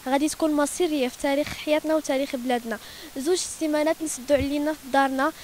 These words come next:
باش نحميو كاع الناس اللي كنعرفوهم. خاصنا نعرفوا بان هاد الفيروس خطير ويقدر يفتك بينا مجموعين، داكشي علاش نسدوا علينا باب دارنا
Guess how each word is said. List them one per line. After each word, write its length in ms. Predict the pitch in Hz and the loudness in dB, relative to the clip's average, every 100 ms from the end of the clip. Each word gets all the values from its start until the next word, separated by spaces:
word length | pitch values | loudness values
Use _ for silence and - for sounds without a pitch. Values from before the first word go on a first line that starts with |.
| - | -2
باش 200 | 269 294 | 0 0
نحميو 340 | 302 320 311 285 | -2 2 2 4
كاع 180 | 320 | 4
الناس 260 | 277 294 311 | 4 2 0
اللي 120 | 277 | -2
كنعرفوهم. 760 | - 247 220 240 - 233 214 190 - - - - - - | -2 -2 0 -4 -4 -4 -4 -6 -14 -20 -20 -20 -20 -2
خاصنا 260 | 330 330 359 | 2 4 4
نعرفوا 360 | 285 339 349 320 | 6 4 4 0
بان 300 | 294 285 311 | 2 2 2
هاد 200 | 294 277 | 2 0
الفيروس 360 | 269 277 302 | 2 2 2
خطير 440 | - - 262 247 214 - - | -4 -6 -4 -4 -6 -8 -2
ويقدر 340 | 302 - 320 | 0 2 2
يفتك 280 | 330 - - - | 2 -4 -14 -6
بينا 220 | 285 294 | -2 0
مجموعين، 500 | 302 254 269 240 220 - - - | 0 -2 -2 -2 -4 -10 -14 -2
داكشي 320 | 269 - 330 | -2 0 0
علاش 200 | 285 302 - - 277 | 2 2 -2 -12 -10
نسدوا 300 | - 240 302 | -8 -2 0
علينا 300 | 285 294 277 | 0 -2 0
باب 260 | 277 240 | -2 0
دارنا 360 | 262 269 277 | 0 0 0